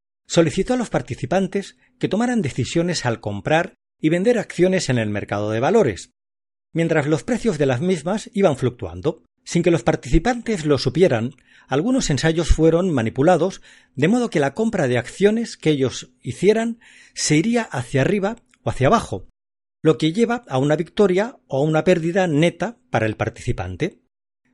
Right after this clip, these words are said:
Después de cada ensayo, los participantes reportaron cierto número de distintas medidas, incluyendo a qué punto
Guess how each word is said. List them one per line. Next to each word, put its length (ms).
Después 300
de 100
cada 160
ensayo, 440
los 200
participantes 840
reportaron 480
cierto 420
número 440
de 140
distintas 460
medidas, 520
incluyendo 840
a 140
qué 140
punto 560